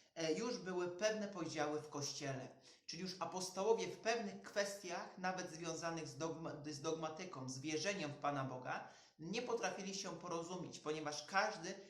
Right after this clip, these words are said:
miał troszkę inne spojrzenie na, e, na religię chrześcijańską. Dzisiaj natomiast porozmawiamy sobie, y, na temat sytuacji w chrześcijaństwie, która nastąpiła w jedenastym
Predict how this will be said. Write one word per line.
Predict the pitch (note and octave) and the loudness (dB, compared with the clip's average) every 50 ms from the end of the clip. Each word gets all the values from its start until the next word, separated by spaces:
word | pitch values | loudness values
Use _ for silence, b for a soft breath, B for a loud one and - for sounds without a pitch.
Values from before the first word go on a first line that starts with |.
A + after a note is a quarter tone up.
| B B - | B B -4
miał | E3 D#3+ D#3 D3+ - | 0 0 0 0 0
troszkę | - E3 D#3 - - - - F3+ D#3+ C3+ - - - - - - | 2 2 2 2 2 0 0 -2 -2 -2 -4 -8 -16 -14 -10 -6
inne | A3 A#3 A3+ G3 F3+ F3 F3 - - - - | -4 -2 0 0 0 -2 -2 -6 -10 -14 -12
spojrzenie | - - - - F#3 F3+ F3+ - E3+ F3 F3 F3 E3 D3+ D3 | -12 -10 -4 -2 0 0 0 0 0 0 0 0 0 -2 0
na, | D3 C#3+ C#3+ C#3 C3+ B B B B B B B | 0 0 0 -2 -4 B B B B B B B
e, | D3 C#3+ C#3+ C#3+ C#3+ C#3 | 0 2 2 4 2 2
na | C#3+ D3+ D3+ D3+ D3+ D3+ D3+ | 2 4 4 4 4 2 0
religię | D3+ D#3+ E3 D#3+ - E3 E3 D#3 | -2 -2 -2 -2 -2 -4 -4 -4
chrześcijańską. | - - D#3 C#3+ - - - D3+ D3 C#3+ C#3 C3 - - - - - - _ _ _ _ _ _ _ _ _ _ _ _ _ _ - - D3 | -4 -4 -4 -4 -4 -4 -2 -2 0 0 0 -2 -4 -6 -10 -14 -18 -20 _ _ _ _ _ _ _ _ _ _ _ _ _ _ -12 -10 -6
Dzisiaj | D#3+ F#3+ - G#3+ G#3 | -4 -2 0 0 0
natomiast | - E3 D#3+ D3 D3+ D3 D#3+ - - - - - _ B B B B B B B B B B - E3+ | 0 0 -2 -2 0 0 -2 -2 -4 -8 -14 -18 _ B B B B B B B B B B -2 0
porozmawiamy | E3+ E3 E3 E3 E3 D#3+ E3 F#3+ G3 F#3+ G3 - | 2 4 4 4 4 2 4 4 4 4 4 2
sobie, | - - D#3+ D3+ D3 - D3 D3+ D3+ D3+ D3+ D3+ D3+ - - D3 | 0 2 2 2 2 2 2 2 4 4 4 2 0 -2 -4 -4
y, | C#3+ C#3+ C#3 C#3 C#3 C3+ C3+ C#3 | -4 -2 0 0 0 0 0 0
na | D3 D#3 D#3 D#3+ D#3 | 2 2 2 2 0
temat | D#3+ E3+ E3 E3 D#3+ D#3 - - | 0 0 0 2 0 0 -2 -2
sytuacji | - F#3+ F3+ G3 F#3+ F#3+ F#3+ G3 F#3+ - - D#3 D3 | -4 -4 -2 2 2 4 4 2 0 -4 -6 -6 -6
w | - - | -8 -8
chrześcijaństwie, | - - F3+ F3+ - - F#3+ G3 F#3 E3+ E3+ E3 - - - - G3+ G#3 A3+ A3 B B B B B B B _ - | -8 -6 -6 -4 -4 -4 -2 0 0 0 0 -2 -4 -8 -6 -2 -2 -2 -2 -2 B B B B B B B _ 0
która | - G#3+ A3+ | 2 4 4
nastąpiła | G3+ F#3+ F#3+ - - F3 D#3+ E3 - G3 F#3 F3 E3 D#3 | 4 4 0 -2 -2 -4 -4 -4 -2 2 2 4 4 4
w | - | 2
jedenastym | - - - E3+ D#3+ D3+ - - - D#3 D3+ D#3 | 0 -2 0 0 0 0 0 -2 -2 -2 -2 -2